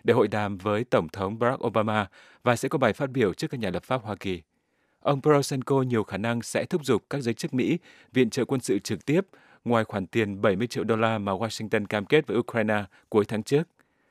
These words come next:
Hôm mùng năm tháng chín, ông Poroshenko đã tuyên bố lệnh ngừng bắn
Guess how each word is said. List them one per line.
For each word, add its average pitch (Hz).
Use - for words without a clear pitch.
Hôm 160
mùng 120
năm 127
tháng 123
chín, 117
ông 117
Poroshenko 117
đã 104
tuyên 113
bố 101
lệnh 101
ngừng 104
bắn 98